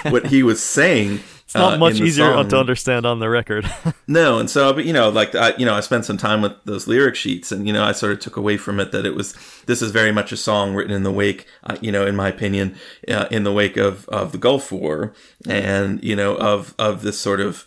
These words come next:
Speaker 1: um, you know, late stage Reagan Bush, um, you know, uh, type of patriotism, and just, you know, how a-, already just, you know, I mean, even as young as I was at the time when,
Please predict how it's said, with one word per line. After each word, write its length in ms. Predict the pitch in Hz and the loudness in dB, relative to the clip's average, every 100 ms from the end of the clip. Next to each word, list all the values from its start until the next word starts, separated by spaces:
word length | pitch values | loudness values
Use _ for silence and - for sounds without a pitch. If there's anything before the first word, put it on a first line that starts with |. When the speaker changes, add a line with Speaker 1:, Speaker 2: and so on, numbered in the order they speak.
| - _ - | -20 _ -12
Speaker 1:
um, 480 | 110 107 101 98 - _ _ _ | -8 -4 -4 -6 -8 _ _ _
you 120 | 117 | -4
know, 80 | 101 | -2
late 300 | 101 110 104 | 2 0 0
stage 600 | - 110 107 101 - - - | -2 0 0 0 -4 -12 -4
Reagan 360 | 110 107 104 | -2 -2 -4
Bush, 600 | 87 104 101 - - - _ | 0 0 0 -2 -10 -12 _
um, 460 | 123 113 107 101 104 _ - - _ - | -8 -6 -6 -8 -12 _ -20 -20 _ -8
you 140 | 107 | -4
know, 360 | 95 98 - - _ - | -2 -2 -6 -12 _ -10
uh, 480 | 50 50 50 - - _ _ _ | -8 -6 -6 -8 -12 _ _ _
type 220 | - 107 | -6 -6
of 100 | 104 | -6
patriotism, 1000 | - 110 - 101 101 104 101 101 98 92 - - - | -4 -4 0 -2 0 -4 -2 -2 0 -2 -6 -20 -14
and 340 | - 107 101 98 | -4 0 0 -2
just, 340 | 101 - - | -6 -8 -10
you 100 | 113 | -4
know, 80 | 104 | -4
how 260 | 110 104 101 | 0 2 2
a-, 300 | - 113 - | 0 -4 2
already 440 | 120 127 131 107 | 4 6 4 2
just, 220 | 101 92 | -2 -6
you 60 | 104 | -6
know, 140 | 101 | -4
I 60 | 101 | -2
mean, 140 | 117 | 0
even 280 | 139 143 127 | 2 2 2
as 200 | 107 101 | 0 0
young 220 | 107 120 | 0 0
as 60 | 113 | 2
I 60 | 101 | 0
was 240 | 101 95 | 0 -4
at 80 | - | -8
the 60 | - | -6
time 320 | 113 110 104 | 0 0 2
when, 260 | 101 - | -2 -4